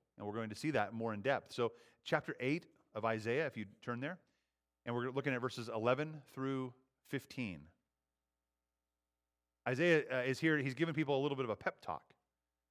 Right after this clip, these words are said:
He's wanting them to know, 'cause there's two, there's divided kingdom. There's Israel and there's Judah now. And Israel's about to get totally punished and wiped out by the Assyrians, right? And, th-, and they're,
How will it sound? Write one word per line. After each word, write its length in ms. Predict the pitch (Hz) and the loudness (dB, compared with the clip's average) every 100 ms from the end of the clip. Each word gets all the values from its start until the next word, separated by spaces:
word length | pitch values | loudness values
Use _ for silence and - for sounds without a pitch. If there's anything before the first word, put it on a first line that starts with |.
| _ 123 | _ -8
He's 100 | 120 | -2
wanting 220 | 151 143 | 0 2
them 100 | 131 | 0
to 60 | |
know, 120 | 143 156 | 0 0
'cause 220 | 131 - | -2 0
there's 160 | 135 127 | 0 0
two, 240 | - 170 | -2 -2
there's 180 | 156 139 | 0 -2
divided 480 | - 151 135 180 156 | 2 6 10 8 6
kingdom. 260 | 180 180 117 | 0 0 0
There's 200 | 104 175 | 2 0
Israel 260 | 165 175 | 4 4
and 80 | 151 | 4
there's 160 | 123 113 | 2 0
Judah 340 | 160 175 123 | 4 6 4
now. 220 | 104 98 | 2 -2
And 100 | 104 - - - | -4 -8 -14 4
Israel's 380 | 165 190 165 139 | 6 8 6 8
about 260 | 139 147 | 10 8
to 60 | 131 | 8
get 200 | 127 117 - _ - | -2 -2 -10 _ 0
totally 340 | 165 175 143 | 6 6 6
punished 400 | - 139 135 120 | 4 4 4 -2
and 100 | 113 | -2
wiped 280 | 117 139 135 | 4 4 8
out 160 | 131 117 | 6 6
by 100 | 117 | 2
the 80 | 104 | 0
Assyrians, 500 | - 143 123 98 98 | -2 0 0 -2 0
right? 200 | 113 113 | 0 2
And, 100 | 120 | -2
th-, 100 | 120 | -2
and 80 | 120 | 2
they're, 180 | 131 | 0